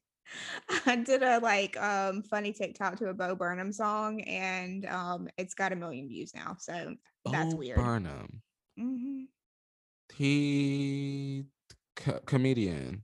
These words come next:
Speaker 1: He is a comedian. He started on, um, YouTube, actually.
Speaker 2: I feel like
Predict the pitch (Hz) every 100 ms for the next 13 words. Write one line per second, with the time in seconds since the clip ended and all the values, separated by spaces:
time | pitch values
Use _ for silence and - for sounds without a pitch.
0 | _ - 233 208 214 - 214 185 185 196
1 | 202 208 196 190 190 185 185 185 - 202
2 | 165 160 85 - 175 185 180 165 165 -
3 | - - 165 57 98 233 _ - _ _
4 | _ 113 120 - _ 139 143 156 165 156
5 | 120 110 107 110 110 -